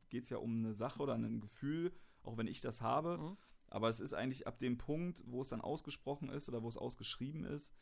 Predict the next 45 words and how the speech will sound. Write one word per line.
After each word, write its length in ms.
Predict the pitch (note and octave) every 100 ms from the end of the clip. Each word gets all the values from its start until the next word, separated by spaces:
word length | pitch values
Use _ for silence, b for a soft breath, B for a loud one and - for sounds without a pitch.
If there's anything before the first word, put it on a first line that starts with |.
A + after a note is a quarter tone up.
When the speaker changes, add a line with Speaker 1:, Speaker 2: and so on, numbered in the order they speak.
| b b b
Speaker 1:
ist 140 | B2 A#2+
es 60 |
dann 180 | B2 B2
ja 100 | A#2+
auch 220 | - - - F#2+ -
was, 380 | G#2 G#2+ A2 -
was 300 | - G#2+ - -
Allgemeines 600 | - A2 G#2 G#2 A2+ G#2+
oder 140 | G#2+ G#2
was 140 | G2+
Externes. 680 | - - - F#2+ G2+ G#2 G2+
So, 100 | G#2
dann 140 | G2+
ist 100 | G2
es 320 | A#2+ A2+ - - _
ein 180 | G2+ G#2+
Typ, 340 | - D#3 D#3 -
der 320 | A#2+ A#2 A2
ein 140 | A#2 A#2
Gefühl 240 | A#2 C#3
beschrieben 340 | B2 - A2+
hat 180 | A2+ B2+
und 80 | -
dann 120 | A2+
kann 160 | B2 A#2+
ich's 120 | C3
auch 300 | - - -
relativ 360 | A2 C3 C3 -
direkt 400 | A#2 B2 - -
als 160 | G#2
was 120 | A2+
Externes 460 | - A2 - A2+ A2
wahrnehmen. 400 | A2 A#2 A2+ B2 B B B B B - _ - - - _ _ _
Speaker 2:
Okay. 220 | - - C3
Speaker 1:
Ähm, 380 | B2+ A#2+ A#2+ -
Positiven, 540 | - C#3+ D3+ D3+ D3 C#3
dass 160 | B2
ich's 120 | C3+ C3+
dann 140 | B2
auch 140 | -
direkt 260 | B2 B2 B2 - -
ziemlich 300 | - D3+ C#3+
gut 140 | - C#3+
finden 260 | G#2+ -
kann. 260 | G#2 G2+ G#2+